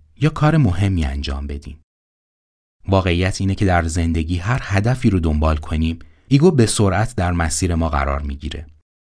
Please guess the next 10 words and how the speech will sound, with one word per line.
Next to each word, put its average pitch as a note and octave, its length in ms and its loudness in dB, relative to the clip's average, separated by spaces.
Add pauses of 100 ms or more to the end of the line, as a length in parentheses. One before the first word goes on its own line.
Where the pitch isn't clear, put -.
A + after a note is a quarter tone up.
در E2+ 140 2
تجارت، D#2+ 720 -2
در E2 140 2
سیاست، D2+ 640 -2
در D#2 220 0
تحصیل D#2 640 -2
یا F2 160 2
هر F3 280 -2
عرصهٔ F2 580 0
دیگه‌ای. C#2+ 520 -6